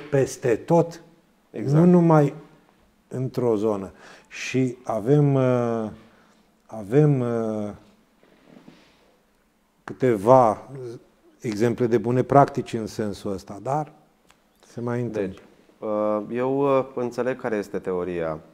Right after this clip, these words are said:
Speaker 2: Noi, în momentul de față, plătim peste două milioane de lei pentru activitatea de ecarisaj și de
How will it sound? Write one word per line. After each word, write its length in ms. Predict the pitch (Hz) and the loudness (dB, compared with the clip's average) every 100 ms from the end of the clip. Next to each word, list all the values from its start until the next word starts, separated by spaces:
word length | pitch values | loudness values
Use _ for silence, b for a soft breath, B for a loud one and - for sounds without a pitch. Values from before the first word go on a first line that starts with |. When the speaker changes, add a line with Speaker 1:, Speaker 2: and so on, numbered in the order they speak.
| b b b b b b | b b b b b b
Speaker 2:
Noi, 120 | - | -4
în 60 | 139 | 0
momentul 400 | 151 143 139 139 | 0 0 -2 -2
de 80 | 113 | -2
față, 300 | - 117 120 | -4 -6 -6
plătim 320 | 107 110 120 | -8 -6 -6
peste 300 | 117 117 - | -6 -8 -8
două 240 | 107 107 | -4 -2
milioane 360 | 107 98 98 98 | -2 -2 -2 -4
de 100 | 87 | -4
lei 340 | 78 78 80 - _ _ | -6 -6 -8 -12 _ _
pentru 260 | 131 131 127 | -12 -6 -8
activitatea 800 | - 101 92 87 92 90 95 87 | -6 -8 -8 -6 -6 -6 -8 -8
de 340 | 87 87 78 - | -6 -6 -6 -10
ecarisaj 760 | 98 98 85 82 - 117 117 113 | -12 -8 -8 -8 -6 -4 -4 -6
și 260 | - - | -14 -14
de 340 | 98 95 98 | -6 -2 -2